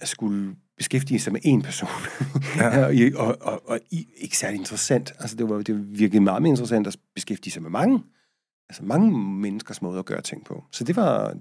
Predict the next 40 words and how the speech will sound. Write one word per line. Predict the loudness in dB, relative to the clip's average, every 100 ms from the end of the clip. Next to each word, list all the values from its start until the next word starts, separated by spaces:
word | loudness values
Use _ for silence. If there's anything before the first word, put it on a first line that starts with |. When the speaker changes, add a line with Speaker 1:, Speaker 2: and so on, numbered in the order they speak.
| -6
Speaker 1:
det | 0
var, | 4 4 0 -8 _ _ _ _ -12
det | -8
synes, | -4
det | 0
var, | 0 0 -2
men | 0
det | 2
sjove | 4 6
var, | 6 4
i | 4
virkeligheden | 6 8 8 6
med | 4
antropologien, | 0 -4 -2 4 2
troede | 6 6
jeg, | 6
det |
var | 2
noget | -4 -6
andet | -2 0 0 -2
også. | -10 -8 -10 -10
Jeg | -4
troede, | 2
det | 2
var | 2
sådan | 0
noget |
med, | -2
at |
jeg | -6
skulle | -8
til | -6
Afrika | -6 -8 -10 -10
og |
grave | -6 -6 -6
kranier | -4 -4 -4 -10
op | -10
og | -10
sådan | -8
noget. | -10